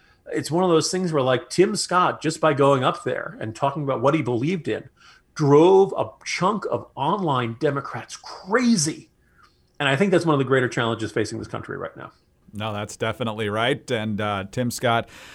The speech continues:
Speaker 2: had a great speech at the convention last year, great speech in response. There's presidential buzz. I don't know if that's something he plans to do. I wouldn't be surprised. Of course,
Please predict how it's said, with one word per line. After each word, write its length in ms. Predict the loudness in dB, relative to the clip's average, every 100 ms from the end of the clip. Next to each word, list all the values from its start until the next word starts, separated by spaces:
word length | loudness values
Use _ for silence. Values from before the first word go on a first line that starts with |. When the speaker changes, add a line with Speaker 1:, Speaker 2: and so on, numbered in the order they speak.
| -20 _ _
Speaker 2:
had 120 | 2
a 60 | 4
great 280 | 4 2
speech 280 | 2 0 0
at 80 | -2
the 60 | 0
convention 500 | 4 4 4 2 2
last 320 | 4 4 2
year, 400 | 2 4 2 -6 -2
great 280 | 0 2
speech 380 | -2 -4 -4 -4
in 140 | -6 -6
response. 840 | -6 2 6 6 4 -2 -12 -14 -10
There's 280 | -6 -6 -4
presidential 600 | -2 0 0 0 0 -2
buzz. 460 | 4 4 4 -2
I 160 | -6 -4
don't 160 | -4
know 160 | -2 -4
if 100 | -4
that's 360 | -2 -4 -4 -14 -18 -20 -8
something 260 | -6 -2
he 100 | -2
plans 300 | -2 -2 -4
to 80 | -2
do. 100 | 0
I 60 | 2
wouldn't 240 | 2 0
be 80 | -2
surprised. 640 | -4 -2 2 4 2 0
Of 100 | -8
course, 340 | -2 -2 -2